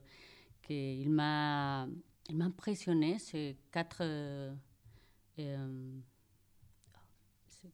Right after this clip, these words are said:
euh, oh, je, saisons, quatre saisons. Et il s'appelle, euh, Gabinete de Curiosidades, c'est espagnol. Euh, c'est les Gabinete de Curiosidades, c'est les,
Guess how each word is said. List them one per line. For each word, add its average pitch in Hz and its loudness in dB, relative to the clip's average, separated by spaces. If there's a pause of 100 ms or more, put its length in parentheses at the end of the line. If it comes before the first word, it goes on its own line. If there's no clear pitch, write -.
euh, - -20
oh, 180 -2
je, - -8
saisons, 190 -4 (240)
quatre - 0
saisons. - -4 (640)
Et 151 2 (140)
il 156 -4
s'appelle, 170 2
euh, 143 2
Gabinete 165 4
de 165 2
Curiosidades, 170 -2
c'est - -6
espagnol. 160 0 (180)
Euh, 139 -6
c'est 139 -8
les 139 -6
Gabinete 156 0
de 165 -2
Curiosidades, 160 -2
c'est 170 -6
les, 151 -4